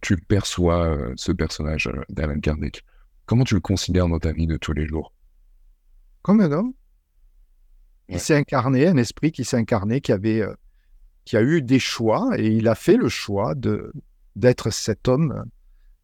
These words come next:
Speaker 2: que nous appelons le codificateur, et qui a, euh, synthétisé une grande, une grande somme de connaissances sous,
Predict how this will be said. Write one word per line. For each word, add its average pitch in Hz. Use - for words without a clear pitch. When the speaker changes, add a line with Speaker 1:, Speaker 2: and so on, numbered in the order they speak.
Speaker 2:
que 131
nous 120
appelons 120
le 117
codificateur, 117
et 113
qui 120
a, 117
euh, 104
synthétisé 147
une 110
grande, 175
une 113
grande 156
somme 135
de 107
connaissances 117
sous, 247